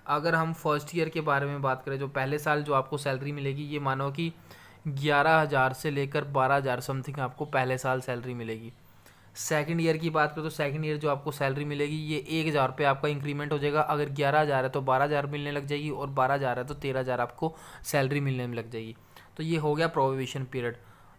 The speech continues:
इस दो साल के बाद, जैसे ही ये प्रोबेशन पीरियड ख़त्म होता है, आपकी सैलरी बहुत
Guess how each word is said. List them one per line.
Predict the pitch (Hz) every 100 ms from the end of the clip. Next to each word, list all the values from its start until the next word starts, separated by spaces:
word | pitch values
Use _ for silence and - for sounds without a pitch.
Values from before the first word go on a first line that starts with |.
| -
इस | 196 160
दो | 160 156
साल | 165 160 147
के | 143 143
बाद, | 131 120 127
जैसे | 143 131 151
ही | 165
ये | 165
प्रोबेशन | 156 143 135 139 151
पीरियड | 139 139 143
ख़त्म | 143 139 143
होता | 131 131
है, | 135
आपकी | 123 - 143
सैलरी | 139 131 139
बहुत | 143 135 135 120 135 143